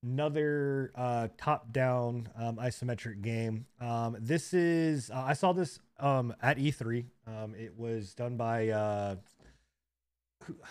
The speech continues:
what's the name of the publishers? Devolver Digital. Um,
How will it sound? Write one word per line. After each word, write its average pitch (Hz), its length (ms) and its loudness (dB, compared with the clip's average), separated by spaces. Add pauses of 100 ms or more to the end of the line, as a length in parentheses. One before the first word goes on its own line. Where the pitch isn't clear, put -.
(140)
what's - 200 -10
the 127 60 -8
name 110 180 -2
of 98 160 -4
the 104 480 2
publishers? 113 520 -2
Devolver 131 340 2
Digital. 98 320 -4 (320)
Um, 113 460 0